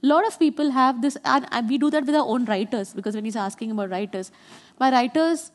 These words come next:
slowly, slowly we started encouraging them. So, wrote one screenplay jahan pe, uh, four people used to sit together. Now, after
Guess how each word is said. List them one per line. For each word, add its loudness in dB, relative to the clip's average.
slowly, 4
slowly 2
we 2
started -2
encouraging -2
them. -6
So, -6
wrote 0
one 2
screenplay -4
jahan -6
pe, -4
uh, -8
four 0
people -2
used -4
to -6
sit -6
together. -6
Now, 2
after 0